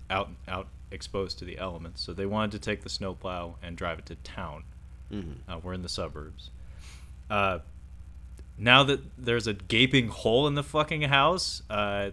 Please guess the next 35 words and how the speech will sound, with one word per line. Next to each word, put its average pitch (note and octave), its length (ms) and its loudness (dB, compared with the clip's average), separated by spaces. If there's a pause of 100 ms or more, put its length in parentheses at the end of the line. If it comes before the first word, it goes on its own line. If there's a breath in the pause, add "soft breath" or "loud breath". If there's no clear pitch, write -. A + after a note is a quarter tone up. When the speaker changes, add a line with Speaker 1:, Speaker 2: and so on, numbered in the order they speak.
Speaker 1:
that's G2+ 280 2
their A#2 180 4
only B2 220 4
plan. B2+ 320 2 (300)
Speaker 2:
Yeah. G2 140 0
Speaker 1:
'Cause, F#2 340 -2
you G2+ 80 -8
know, F#2+ 280 -6
fire. G#2+ 380 0 (100)
In A#2+ 140 2
fact, C3+ 420 4
uh, A2 260 2 (120)
during D3 300 6
this A2+ 160 0
whole A#2 140 0
sequence, G2+ 680 -4
um, F#2 240 -8
after G#2 480 -2 (240)
all G2+ 120 0
the F#2 120 -4
elves G#2 340 0
have G#2+ 140 -8
hightailed G2+ 440 -2
it F#2 80 -6
out G#2+ 200 2
of F2+ 60 -2
there F#2 140 -4
and F2+ 160 -8
taken F#2 380 -4
half G2 240 -2
of - 40 -12
the F#2+ 80 -8
family F2 380 -6
with C3 220 0
them, F#2 260 -6